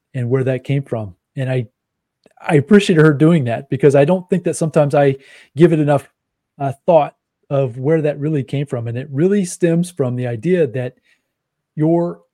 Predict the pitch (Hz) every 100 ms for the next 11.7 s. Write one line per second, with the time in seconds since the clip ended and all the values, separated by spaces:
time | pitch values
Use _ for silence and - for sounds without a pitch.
0 | 147 175 202 175 160 127 120 151 127 101
1 | - - - 156 160 - - - 131 127
2 | - 135 139 131 139 131 123 117 _ _
3 | _ 127 107 - - _ _ _ _ _
4 | _ _ 135 123 110 190 - 175 131 143
5 | 160 160 - - 156 170 165 160 - _
6 | - 139 165 190 165 _ 156 147 156 -
7 | 143 - 143 143 156 160 143 131 139 117
8 | 101 _ _ - 135 143 147 147 143 208
9 | 190 - _ - 131 135 127 123 143 131
10 | 139 135 147 165 160 135 - _ - 135
11 | 120 127 156 165 226 143